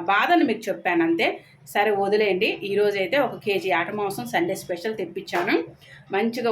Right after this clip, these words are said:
వండుకొని, మంచిగా బాస్మతి రైస్ తోటి మంచిగా బ-, బిర్యానీ చేసేసి పుష్టిగా తిందాం అనుకుంటున్నాను. ఈరోజైతే వండుతున్నా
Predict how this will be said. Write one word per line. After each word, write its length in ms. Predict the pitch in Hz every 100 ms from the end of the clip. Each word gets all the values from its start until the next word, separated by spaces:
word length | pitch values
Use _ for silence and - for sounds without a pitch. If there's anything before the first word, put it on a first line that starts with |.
| 196
వండుకొని, 600 | 196 208 214 208 208 285 392 190
మంచిగా 380 | 190 220 214 202 190 180 - - - -
బాస్మతి 480 | 214 220 240 226
రైస్ 240 | 208 208 208
తోటి 240 | 208 196 220
మంచిగా 360 | 202 190 214 208 -
బ-, 320 | 190 180 180 185
బిర్యానీ 400 | 208 220 214 175
చేసేసి 400 | 180 170 185 262 294
పుష్టిగా 500 | 214 - - 226 220 190
తిందాం 240 | 180 185
అనుకుంటున్నాను. 640 | 180 170 165 185 190 240 285 - - 480 427 349 - 202
ఈరోజైతే 420 | 214 214 233 302 311
వండుతున్నా 400 | 202 214 202 190